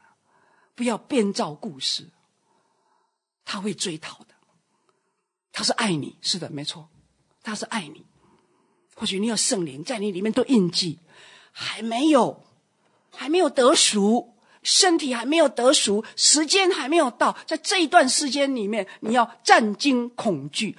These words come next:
做成得救的功夫。这是不是他讲的？神的话语，你要战惊恐惧，做成得救的功夫。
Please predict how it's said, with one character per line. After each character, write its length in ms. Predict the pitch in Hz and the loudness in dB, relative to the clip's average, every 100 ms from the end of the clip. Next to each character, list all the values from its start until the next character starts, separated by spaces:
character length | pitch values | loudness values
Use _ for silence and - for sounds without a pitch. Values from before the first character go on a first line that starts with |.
| - | -10
做 200 | - 233 | 0 0
成 240 | 175 185 175 | 2 0 0
得 260 | 175 160 | -2 -2
救 200 | 185 214 | 0 -2
的 100 | 156 | -2
功 240 | 156 160 170 | -6 -8 -8
夫。 240 | - 160 - _ | -10 -14 -16 _
这 100 | 330 | -2
是 140 | 320 | 0
不 60 | 294 | 2
是 100 | 285 | 2
他 120 | 285 | 2
讲 220 | 269 156 | 2 -2
的？ 160 | 156 156 _ _ _ _ _ _ | -6 -10 _ _ _ _ _ _
神 360 | - - 175 | -6 -6 -6
的 120 | 196 214 | -10 -10
话 300 | 240 214 170 | -12 -14 -16
语， 140 | 175 _ _ _ _ _ | -20 _ _ _ _ _
你 80 | - | -8
要 100 | 247 | -8
战 380 | 247 370 330 214 | -2 0 2 0
惊 260 | 247 233 233 | -4 -4 -4
恐 280 | - 160 | -6 -6
惧， 280 | 143 196 139 _ _ _ _ _ _ _ | -6 -10 -12 _ _ _ _ _ _ _
做 200 | - 190 | -6 -6
成 320 | - 165 165 - _ _ _ _ _ _ _ _ _ _ _ _ _ _ _ - | -6 -10 -14 -20 _ _ _ _ _ _ _ _ _ _ _ _ _ _ _ -12
得 180 | 170 | -10
救 160 | 170 185 | -4 -6
的 80 | 156 | -6
功 240 | 156 151 | -12 -14
夫。 200 | 143 131 | -16 -20